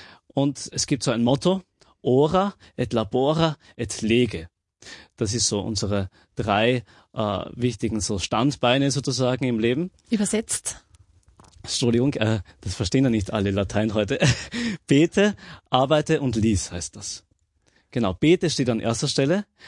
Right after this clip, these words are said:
Speaker 1: dann natürlich das Arbeiten und dann das Lesen, das Studieren. Äh, genau. Und, äh, in diesem Kloster in Citeaux, da ist dann ein ganz,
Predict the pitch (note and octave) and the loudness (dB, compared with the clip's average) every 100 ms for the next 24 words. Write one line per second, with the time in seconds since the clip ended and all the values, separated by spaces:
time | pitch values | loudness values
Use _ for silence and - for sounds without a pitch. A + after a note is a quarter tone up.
0 | - - C3 A#2+ A#2 A2 G#2+ G2 G#2 A#2 | -8 -2 0 0 -2 -2 -2 0 2 2
1 | C#3 C#3+ E3 C3+ C3 B2+ A#2 A2 G#2+ F#2 | 2 0 0 -2 0 -2 -2 0 0 -2
2 | F#2 G#2 - G2 F#2+ F#2 D#2 E2+ _ _ | -4 -4 -4 -4 -2 -4 -4 -12 _ _
3 | _ _ _ _ _ _ _ _ _ - | _ _ _ _ _ _ _ _ _ -4
4 | G2+ G2 F#2+ F#2+ - - A#2 E2+ - _ | -2 0 -2 -4 -6 -2 -2 -2 -8 _
5 | - - - _ _ _ - A#2 A#2 A#2+ | -20 -20 -20 _ _ _ 0 2 2 0
6 | A2+ - - _ _ _ _ - A#2 A2+ | -2 -6 -10 _ _ _ _ -2 2 2
7 | A2 - _ _ _ D#3 E3 F3 E3+ D#3+ | 0 -8 _ _ _ 0 0 0 0 -2
8 | - _ _ - - C#3 F#3+ D3+ A#2+ G#2+ | -4 _ _ -8 0 0 0 0 0 0
9 | - G#2+ G#2+ A2 F#3 G3+ _ - - _ | -2 -2 0 2 0 -4 _ -20 -20 _
10 | _ - - D3+ C#3+ C3+ A#2 G#2 A2+ D3+ | _ -4 -2 0 0 0 -2 -2 0 0
11 | E3+ - | 0 -2